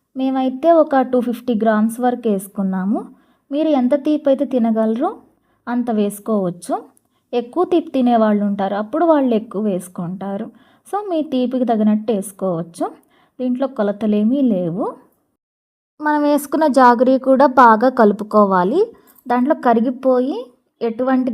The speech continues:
గడ్డలు లేకుండా ఉండేటట్టు మనం కలుపుకోవాలి. ఇలా కలుపుకున్నాక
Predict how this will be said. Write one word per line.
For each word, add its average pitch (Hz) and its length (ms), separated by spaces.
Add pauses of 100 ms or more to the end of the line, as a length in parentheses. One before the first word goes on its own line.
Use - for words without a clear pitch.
గడ్డలు 220 300
లేకుండా 226 600
ఉండేటట్టు 214 640
మనం 277 260
కలుపుకోవాలి. 202 1000 (1040)
ఇలా 294 200
కలుపుకున్నాక 254 1000